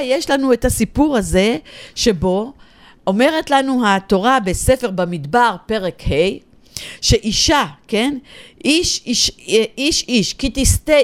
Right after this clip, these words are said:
אשתו ומעלה בו מעל, ושכב איש אותה שכבת זרע ונעלה מעיני אישה ונסתרה, והיא נטמעה, ועד אין בה, והיא לא נתפסה,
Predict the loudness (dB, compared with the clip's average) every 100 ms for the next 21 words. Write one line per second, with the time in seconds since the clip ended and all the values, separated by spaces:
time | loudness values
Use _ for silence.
0 | 2 -6 0 4 4 2 -6 -4 0 0
1 | 0 -2 -2 -2 0 0 2 0 0 -4
2 | -12 -20 -14 0 2 4 2 0 2 2
3 | 2 -2 -2 0 0 0 0 -2 -4 -8
4 | -4 -4 0 2 2 -2 -4 -4 -2 0
5 | 0 0 -4 -6 -8 -4 0 0 2 0
6 | 0 0 0 0 2 2 0 -2 -14 _
7 | _ -20 -20 -2 0 2 2 0 -4 -8
8 | -6 -4 0 0 0 -4 -14 -20 -20 -4
9 | 0 0 0 0 -2 -6 0 2 2 0
10 | -2 -2 -4 -20 _ -4 -2 -2 -2 -2
11 | 0 2 0 0 -2 0 0